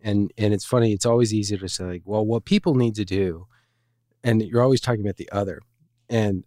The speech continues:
um, this may come as a surprise to you guys, but I got in a Facebook fight,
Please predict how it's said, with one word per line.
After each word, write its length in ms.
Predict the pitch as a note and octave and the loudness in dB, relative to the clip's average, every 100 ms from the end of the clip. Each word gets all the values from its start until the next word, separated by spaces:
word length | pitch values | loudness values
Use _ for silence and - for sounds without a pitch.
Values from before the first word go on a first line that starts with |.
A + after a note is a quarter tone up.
| _ A#2 | _ -6
um, 380 | G#2+ F#2 F2+ - _ _ - | -4 -4 -8 -12 _ _ -2
this 140 | C3+ | 2
may 140 | B2+ | 4
come 220 | G#2+ A2+ F2+ | 2 0 -2
as 80 | |
a 60 | F2 | -4
surprise 480 | - F#2 F#2+ F2+ - | -6 -4 -4 -4 -6
to 60 | |
you 60 | F2 | -10
guys, 240 | D#2+ E2 | -10 -8
but 120 | - F#2+ | -6 -4
I 60 | |
got 160 | F#2 - | -4 -6
in 20 | |
a 40 | - | -6
Facebook 460 | G#2+ G2 - - | -2 -2 -4 -14
fight, 320 | - E2 D2+ | -10 -8 -8